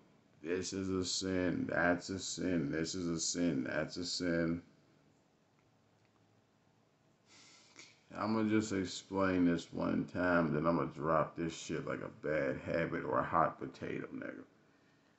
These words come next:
The word sin means center. So the center of a human being. Sin has to corrupt your center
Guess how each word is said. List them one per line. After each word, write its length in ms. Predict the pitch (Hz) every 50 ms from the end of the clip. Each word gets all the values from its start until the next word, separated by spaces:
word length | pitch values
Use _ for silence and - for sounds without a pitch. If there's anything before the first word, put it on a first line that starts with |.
| _ _ _ _ _ _ - 98
The 100 | 113 110
word 640 | 110 120 127 139 143 143 139 131 120 113 101 -
sin 960 | - - - - - - - - - 139 127 113 98 76 67 69 64 64 62 - - - - _ _ _ _ _ _ _ _ _ _ _ _ _ _ _ -
means 380 | - 98 98 95 87 80 71 -
center. 960 | - - - - - - 131 123 110 95 - - - 78 73 73 - - - - - - _ _ _ _ _ _ _ _ _ _ _ _ _ _ _ _ _ _ _ _ _ _ _ _ _ _ _
So 300 | _ - - 104 104 101
the 180 | 80 76 82 82
center 640 | 80 - - - 127 135 135 123 - - 117 101 87
of 220 | 90 95 87 78
a 80 | 85 95
human 520 | 92 98 110 104 95 90 80 76 76 76 76
being. 460 | 80 107 107 98 80 - 55 - - - - - - - - _ _ _ _ _ _ _ _ _ _ _ _ _ _ _ _ _ _ _ _ _
Sin 760 | - - - - - - 143 151 151 143 135 123 113 107 107
has 340 | 104 110 107 104 104 - -
to 180 | - - 107 95
corrupt 760 | - - 117 104 95 90 92 98 101 101 - - - -
your 180 | - 87 87 87
center 1300 | 87 - - - - - - 127 131 123 107 90 - - - - - - 117 113 98 80 73 - - -